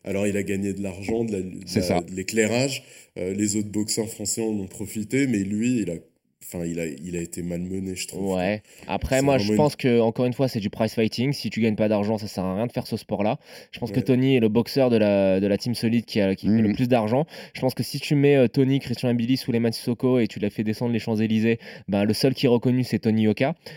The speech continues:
Speaker 3: Donc, au final, je persiste à le dire, c'est peut-être un petit peu bizarre, mais c'est lui qui a la carrière sportive la moins convaincante, mais c'est lui qui a la carrière dans son ensemble la plus réussie.
Speaker 1: Mais tu crois pas que s'il avait signé tout de suite, euh, à l'étranger et qu'on avait pu le faire grandir en undercard sans, euh,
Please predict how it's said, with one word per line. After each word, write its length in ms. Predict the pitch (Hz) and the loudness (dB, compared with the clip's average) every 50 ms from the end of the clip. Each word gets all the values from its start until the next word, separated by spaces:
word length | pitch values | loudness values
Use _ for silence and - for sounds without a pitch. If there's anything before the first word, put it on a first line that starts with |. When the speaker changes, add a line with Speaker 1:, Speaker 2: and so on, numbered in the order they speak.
| - - - | -14 -8 -6
Speaker 3:
Donc, 140 | 110 - | -2 0
au 80 | 123 113 | 0 0
final, 460 | - - 127 123 131 147 175 160 - 117 | 0 0 0 2 4 4 4 2 2 2
je 160 | 196 107 117 | 2 0 0
persiste 480 | - - 127 110 - - 139 - - | 2 2 0 0 0 -4 -8 -4 -2
à 80 | 117 107 | 0 0
le 80 | 107 101 | 0 0
dire, 240 | 104 120 151 165 | 2 2 2 2
c'est 120 | - - 127 | 0 -4 -6
peut-être 280 | - - 101 - - | -4 -4 -6 -4 -4
un 20 | 110 | -6
petit 160 | 104 - - | -4 -4 -8
peu 160 | 101 - 110 | -6 -4 -4
bizarre, 380 | 104 104 101 95 117 131 151 151 | -2 -2 0 0 2 2 2 2
mais 100 | 131 117 | 0 -2
c'est 160 | - - 123 | -2 0 0
lui 140 | 117 120 127 | 2 2 2
qui 80 | - - | 2 2
a 60 | 113 | 0
la 80 | 110 107 | 0 0
carrière 240 | - 117 113 110 | 0 0 0 0
sportive 420 | 110 - - 104 - - 135 120 110 | -2 -4 -6 -6 -6 -4 -4 0 0
la 60 | 107 | 0
moins 140 | 101 107 101 | 0 0 -2
convaincante, 500 | - 117 107 101 101 - - 135 - - - - - - - | -2 -2 -2 -2 -2 0 -2 -2 -2 -4 -10 -20 -10 -2 -2
mais 60 | 117 | 0
c'est 100 | - - | 2 4
lui 140 | 117 123 139 | 4 4 4
qui 100 | - 139 | 4 4
a 40 | 120 | 2
la 100 | 110 110 | 2 2
carrière 320 | - 123 113 117 120 117 | 0 0 2 4 2 2
dans 80 | 113 107 | 2 0
son 140 | - - 110 | -2 -2 -4
ensemble 260 | 104 - - 117 127 | -4 -2 -2 -2 -2
la 60 | 117 | -2
plus 120 | - - | -2 -2
réussie. 380 | 117 98 95 90 - - 90 82 _ _ _ _ _ - | -2 0 0 -2 -4 -6 -12 -14 _ _ _ _ _ -4
Speaker 1:
Mais 140 | 110 107 | -4 -4
tu 140 | 107 110 117 107 | -2 -2 -6 -6
crois 240 | 104 - 113 110 | -2 -2 -2 0
pas 140 | 113 131 156 | 0 -2 -2
que 160 | - 147 117 101 | -2 -2 -4 -2
s'il 260 | - - 107 104 98 | -4 -4 -2 0 0
avait 200 | 101 98 98 104 | 0 0 0 -2
signé 380 | 104 104 - 107 98 101 107 104 | -4 -6 -6 -4 -2 -2 -2 -2
tout 140 | 104 - 110 | -4 -8 -12
de 20 | - | -10
suite, 400 | - - - 107 110 117 117 - | -10 -8 -6 -6 -6 -6 -6 -6
euh, 220 | 101 92 90 90 87 - - _ _ _ _ - | -6 -6 -6 -8 -10 -14 -20 _ _ _ _ -8
à 100 | 98 101 | -6 -4
l'étranger 880 | 95 101 98 98 - 107 104 104 101 92 107 110 117 120 120 113 107 98 | -2 -2 -4 -4 -6 -6 -4 -4 -4 0 2 4 6 6 6 6 4 2
et 80 | 92 | -2
qu'on 240 | - - 95 92 92 | -4 -6 -6 -4 -2
avait 160 | 95 95 95 | -2 -2 -2
pu 160 | 95 - - | -4 -4 -8
le 60 | 98 92 | -10 -10
faire 280 | - - 104 98 98 | -8 -8 -6 -6 -4
grandir 480 | 92 98 95 101 101 95 98 104 107 107 | -4 -6 -4 -4 -4 -2 0 2 2 2
en 160 | 104 101 98 | 2 2 0
undercard 880 | 98 98 98 98 98 104 98 - - - - 104 104 104 101 104 101 95 | 0 0 0 0 0 0 -2 -2 -10 -6 -4 -2 -2 -2 -2 -4 -6 -8
sans, 420 | - - - 95 98 98 95 | -10 -10 -8 -8 -6 -4 -4
euh, 40 | 92 | -6